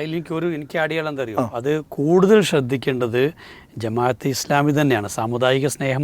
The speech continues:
Speaker 1: അവർക്കുണ്ടെങ്കിൽ
Speaker 2: ആ.
Speaker 1: ചെ-, അവർ ചെയ്യേണ്ടത്
Speaker 2: ആ.
Speaker 1: ഈ ഘട്ടത്തിൽ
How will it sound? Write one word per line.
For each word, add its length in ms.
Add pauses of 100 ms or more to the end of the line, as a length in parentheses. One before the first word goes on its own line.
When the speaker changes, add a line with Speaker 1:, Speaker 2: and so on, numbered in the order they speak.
Speaker 1:
അവർക്കുണ്ടെങ്കിൽ 680 (200)
Speaker 2:
ആ. 40 (360)
Speaker 1:
ചെ-, 120
അവർ 100 (100)
ചെയ്യേണ്ടത് 440 (200)
Speaker 2:
ആ. 40 (240)
Speaker 1:
ഈ 40 (160)
ഘട്ടത്തിൽ 400